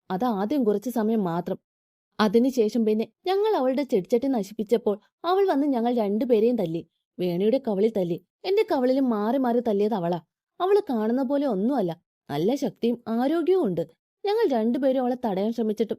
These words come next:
അവൾ നല്ല ഊക്കോടെയാ ഞങ്ങളെ തിരിച്ചു തല്ലിയത്. ആ സമയം അവൾക്ക് ഭ്രാന്ത് പിടിച്ചതുപോലെയായിരുന്നു," വീണ കരഞ്ഞുകൊണ്ട് പറഞ്ഞു. "എന്റെ ഈശ്വരാ,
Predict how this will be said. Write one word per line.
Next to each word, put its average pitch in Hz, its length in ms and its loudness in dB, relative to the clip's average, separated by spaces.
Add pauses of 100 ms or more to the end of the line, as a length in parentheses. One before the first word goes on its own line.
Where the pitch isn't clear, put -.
(120)
അവൾ 359 140 -2
നല്ല 349 160 2
ഊക്കോടെയാ 254 560 0 (200)
ഞങ്ങളെ 240 240 -2
തിരിച്ചു 208 320 -2
തല്ലിയത്. 175 420 -2 (420)
ആ 151 200 -4
സമയം 233 320 -2 (100)
അവൾക്ക് 285 200 -2
ഭ്രാന്ത് 220 440 0
പിടിച്ചതുപോലെയായിരുന്നു," 247 800 -2 (540)
വീണ 440 200 2 (120)
കരഞ്ഞുകൊണ്ട് 294 540 0
പറഞ്ഞു. 165 300 -2 (520)
"എന്റെ 202 240 0
ഈശ്വരാ, 277 400 -2